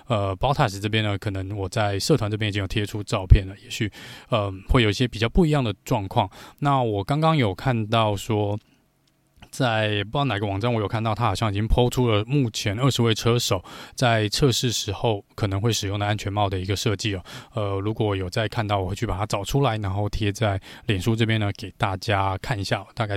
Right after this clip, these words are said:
各车手的安全帽的部分。然后，好，那这个是测试，呃，可能可以看的一些东西，因为其实时间还蛮紧凑的哦，就四天，然后隔一个礼拜就要直接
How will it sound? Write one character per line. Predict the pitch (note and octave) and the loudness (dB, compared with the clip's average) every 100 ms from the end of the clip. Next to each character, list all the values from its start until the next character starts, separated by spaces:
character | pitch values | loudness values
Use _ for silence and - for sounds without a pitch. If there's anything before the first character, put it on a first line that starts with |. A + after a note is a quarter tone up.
| - | -6
各 | - A#2+ | -2 -2
车 | - A#2 | 0 -2
手 | G2 | -2
的 | F#2 | -4
安 | - A2+ | -2 -2
全 | G2 G2 | -2 -2
帽 | G#2+ | -2
的 | G2 | -2
部 | F#2 A2+ | -2 -4
分。 | - G#2+ | -2 -4
然 | F#2+ | -4
后， | G#2 F#2+ - - - - | -6 -6 -10 -18 -18 -6
好， | - D3 | 0 4
那 | F3 E3+ | 4 4
这 | D3+ | 4
个 | F#3 | 4
是 | D#3 F#3 F3 E3 D3+ C#3 B2+ | 6 4 4 4 2 2 -2
测 | - - D#3+ | 0 2 4
试， | - C3 - | 2 -6 -4
呃， | A#2 G#2 | -2 -2
可 | A2+ | -2
能 | G2 G#2 | -2 -2
可 | A#2 | -2
以 | |
看 | G2+ D#3 A#2 | 2 2 2
的 | G2+ | 0
一 | |
些 | G2+ G#2 | 0 -2
东 | - G#2 | -2 -4
西， | G2+ A2 | -4 -2
因 | B2 | -2
为 | |
其 | A#2+ A2 | -4 -4
实 | G#2+ | -4
时 | - | -4
间 | A2 C3 | -2 0
还 | C3 | 2
蛮 | A2+ | 2
紧 | B2 G#2 | 0 -4
凑 | F#2+ - B2+ | -4 0 0
的 | G2+ | -2
哦， | - - - - | -8 -16 -18 -6
就 | B2+ A#2+ | 0 0
四 | G#2+ - C#3+ | 0 -2 0
天， | B2+ B2+ - | -2 -4 -4
然 | G2+ | -4
后 | A2 G#2+ G#2 F#2+ - _ | -2 0 0 -2 -6 _
隔 | B2 | 2
一 | A2+ | 2
个 | A#2+ | 2
礼 | G2+ | 2
拜 | G#2+ G2+ | 0 -2
就 | - | -2
要 | G#2 | -2
直 | G2+ G#2+ | -2 -4
接 | G2 G#2+ G#2+ | -2 0 0